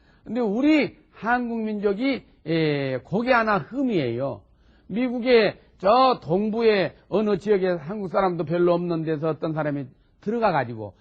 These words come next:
개척을 해서 옷가게를 만들었단 말이에요. 그래서 한국에서 싼 옷,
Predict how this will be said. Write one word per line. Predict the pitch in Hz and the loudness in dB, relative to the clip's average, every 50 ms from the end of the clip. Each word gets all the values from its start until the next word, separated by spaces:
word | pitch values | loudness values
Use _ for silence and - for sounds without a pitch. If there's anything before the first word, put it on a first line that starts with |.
| _ _ _ _ | _ _ _ _
개척을 | - 156 175 - - 170 233 220 220 196 | -2 -2 -2 -2 0 2 2 4 4 2
해서 | 175 160 135 - 139 120 101 - _ _ _ - | 2 0 0 0 -2 -2 -4 -4 _ _ _ 0
옷가게를 | - 220 269 - - - 233 233 214 202 196 180 175 170 | 2 2 2 2 0 2 2 2 4 2 0 0 0 0
만들었단 | 160 156 156 151 139 131 110 - 117 110 107 | -2 -2 -2 0 -2 -2 -2 -4 -8 -8 -8
말이에요. | 104 98 92 - - _ _ _ _ _ | -10 -14 -16 -18 -20 _ _ _ _ _
그래서 | - 214 240 208 214 | -2 -2 -2 0 0
한국에서 | 185 185 226 240 233 226 220 202 214 190 151 190 | 0 0 0 0 0 0 0 0 0 0 0 -2
싼 | 170 - - 233 233 208 170 | -2 0 2 2 2 2 4
옷, | 160 190 196 - - - | 4 4 2 2 -2 -14